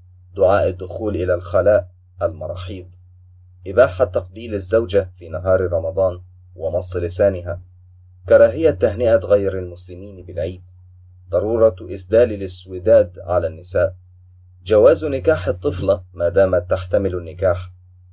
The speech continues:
وغير ذلك من سفاسف الأحكام الظاهرية التي تهدر المعاني العميقة للعبادة، وتجعلها أنماطاً شكلية لا صلة لها بأحكام الروح الحيرة والقلب المتقلب بين الصحو والغفلات.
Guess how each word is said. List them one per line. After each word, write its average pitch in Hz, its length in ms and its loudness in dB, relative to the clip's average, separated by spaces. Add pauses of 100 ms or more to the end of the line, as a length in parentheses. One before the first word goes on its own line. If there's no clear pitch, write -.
(160)
وغير 127 440 -2
ذلك 98 480 2
من 82 280 -6
سفاسف 92 680 0
الأحكام 90 540 -2
الظاهرية 90 760 -8 (440)
التي - 320 -4
تهدر 120 460 0
المعاني 104 680 0
العميقة 90 760 -4
للعبادة، 90 540 -2 (720)
وتجعلها 98 680 0
أنماطاً 92 440 -4
شكلية 92 760 -6 (640)
لا 95 200 6
صلة 123 420 0
لها 123 280 2
بأحكام 101 600 0
الروح 98 420 2
الحيرة 92 640 0 (380)
والقلب 92 520 -2
المتقلب 92 720 -4
بين 87 360 -2
الصحو 90 640 -6
والغفلات. 87 640 -4